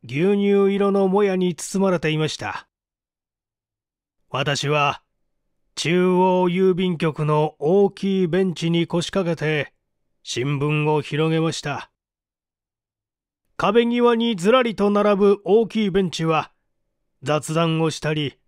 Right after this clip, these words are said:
タバコをふかす人で満員だったので、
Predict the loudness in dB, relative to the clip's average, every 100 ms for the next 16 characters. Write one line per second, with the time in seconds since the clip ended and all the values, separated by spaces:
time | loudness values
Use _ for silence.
0 | _ -6 0 0 4 4 6 4 0 -2
1 | -2 -4 -2 0 0 0 0 -2 -2 -2
2 | -2 -2 -2 -2 -4